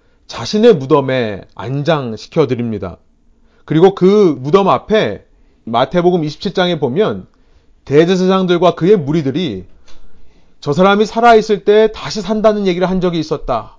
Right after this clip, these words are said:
혹시라도 모르니 큰 돌로 막아놓자." 해서 큰 돌이 그 문 앞을 막게 됩니다. 그리고 금요일 저녁부터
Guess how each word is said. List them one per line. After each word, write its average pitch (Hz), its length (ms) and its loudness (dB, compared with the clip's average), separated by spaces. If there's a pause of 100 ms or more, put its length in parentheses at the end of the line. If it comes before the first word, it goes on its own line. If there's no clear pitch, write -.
혹시라도 208 440 0
모르니 165 460 -2 (100)
큰 294 300 -4
돌로 202 320 4
막아놓자." 151 540 -2
해서 165 420 -4 (300)
큰 294 280 -2
돌이 147 440 0
그 147 120 -8
문 131 220 -6
앞을 127 500 -4 (240)
막게 113 600 0
됩니다. 110 480 -6 (880)
그리고 185 320 4
금요일 202 340 4
저녁부터 180 760 -4